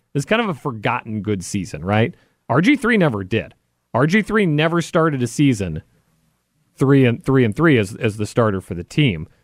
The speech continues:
Uh, you remember, of course, he didn't in that rookie year. They had the late surge, and then the next year he did not as well. So it is not R G three and it is not Kirk Cousins. Um,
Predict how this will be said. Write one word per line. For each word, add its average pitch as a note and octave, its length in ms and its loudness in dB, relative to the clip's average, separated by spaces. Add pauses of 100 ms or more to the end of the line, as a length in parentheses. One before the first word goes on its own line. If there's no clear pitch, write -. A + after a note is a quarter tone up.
(180)
Uh, - 40 -4
you G#2 180 2
remember, G#2+ 300 2
of - 120 -6
course, B2 240 0
he A2+ 100 0
didn't A2 240 0
in G#2 80 -2
that G2 140 -4
rookie C3 280 -2
year. G#2+ 220 2
They G2+ 140 0
had G#2 180 -2
the G#2 80 -2
late G2 220 -2
surge, A#2 440 -2
and G2 120 0
then F#2+ 100 0
the F#2+ 80 0
next A2 360 -2
year G2 280 0 (340)
he B2 180 2
did G#2+ 160 4
not G#2 340 0 (360)
as G#2+ 260 -6
well. A#2 360 -2
So - 220 -8
it G#2 80 -4
is A2 140 -4
not C3+ 260 0
R G#3 140 2
G G#3+ 180 -4
three D3 260 -4
and B2+ 100 -2
it G#2 100 -2
is G2 140 -8
not G#2 280 -6
Kirk F3 260 -8
Cousins. G2 520 -6 (680)
Um, G#2 540 2